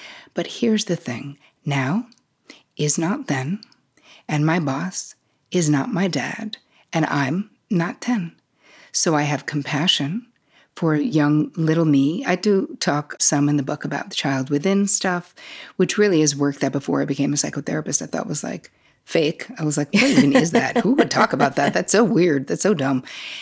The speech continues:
Then I became a psychotherapist and I was like, "Wow, this is so important." And all of us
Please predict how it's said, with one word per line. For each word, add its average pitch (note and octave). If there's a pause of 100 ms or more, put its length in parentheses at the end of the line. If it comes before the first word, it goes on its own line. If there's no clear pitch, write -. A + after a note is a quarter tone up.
(480)
Then E3
I E3
became D#3
a C3+
psychotherapist D3
and D3
I D3
was C#3+
like, -
"Wow, D#3 (480)
this D#3+
is - (380)
so -
important." - (1500)
And D3
all D#3
of C#3
us -